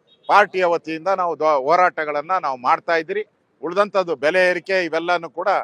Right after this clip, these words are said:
ಅಲ್ಲಿ ಹನ್ನೊಂದು ಗಂಟೆಗೆ ನಮ್ಮ ಕಾರ್ಯಕ್ರಮ ಪ್ರಾರಂಭ ಆಗ್ತತೆ. ಇನ್ ಮುಂದೆ ಆದ್ರೂ ಕಾಂಗ್ರೆಸ್ ಅವರು ಈ ತರ ದೌರ್ಜನ್ಯಗಳನ್ನ ಹಿಂದೆ ರಾ-, ದೇಶದ ಮೇಲೆ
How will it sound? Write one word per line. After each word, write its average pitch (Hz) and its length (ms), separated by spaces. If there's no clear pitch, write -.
ಅಲ್ಲಿ 151 220
ಹನ್ನೊಂದು 160 320
ಗಂಟೆಗೆ 165 340
ನಮ್ಮ 147 220
ಕಾರ್ಯಕ್ರಮ 151 460
ಪ್ರಾರಂಭ 160 360
ಆಗ್ತತೆ. 151 460
ಇನ್ 156 160
ಮುಂದೆ 214 220
ಆದ್ರೂ 214 320
ಕಾಂಗ್ರೆಸ್ 175 480
ಅವರು 117 160
ಈ 202 160
ತರ 185 220
ದೌರ್ಜನ್ಯಗಳನ್ನ 180 800
ಹಿಂದೆ 190 240
ರಾ-, 170 340
ದೇಶದ 196 360
ಮೇಲೆ 196 480